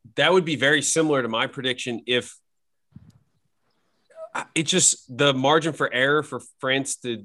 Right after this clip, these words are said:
stay on that side of the bracket is, like,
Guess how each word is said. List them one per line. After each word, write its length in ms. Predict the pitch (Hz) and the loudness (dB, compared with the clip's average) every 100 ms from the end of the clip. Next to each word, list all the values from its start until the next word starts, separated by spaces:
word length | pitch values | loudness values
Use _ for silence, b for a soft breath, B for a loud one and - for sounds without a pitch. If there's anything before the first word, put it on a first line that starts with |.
| - | -12
stay 300 | - 131 127 | -4 0 2
on 140 | 123 | 2
that 200 | 120 117 | 2 0
side 240 | - 113 117 | -2 -2 -2
of 60 | |
the 60 | 110 | -4
bracket 460 | 90 107 113 135 113 | -6 -4 -4 -4 -6
is, 320 | - - - 180 _ _ _ 117 | -6 -10 -18 -20 _ _ _ -6
like, 200 | 110 | -6